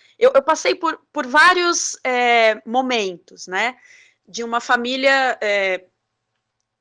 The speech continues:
onde nasci dentro de uma, de uma família que teve terreiro, né? Isso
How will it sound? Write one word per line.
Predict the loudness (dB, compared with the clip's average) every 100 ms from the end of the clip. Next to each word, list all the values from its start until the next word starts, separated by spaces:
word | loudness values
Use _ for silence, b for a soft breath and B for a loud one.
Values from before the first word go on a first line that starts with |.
| _ _
onde | -6 -6 -8 -8 -6 -6 -10
nasci | -6 -6 -6 -10 -10
dentro | -4 -4 -4 -12
de | -14
uma, | -8 -4 -2 -4 -8
de | -14
uma | -12
família | -10 -10 -10 -10 -10
que | -10 -18 -20 _ _ _ _ _ _ 2
teve | 4 4 -2
terreiro, | -8 -4 -4 -4 -8 _ _ _ _
né? | -10 -8 -8
Isso | -8 -10 -8 -10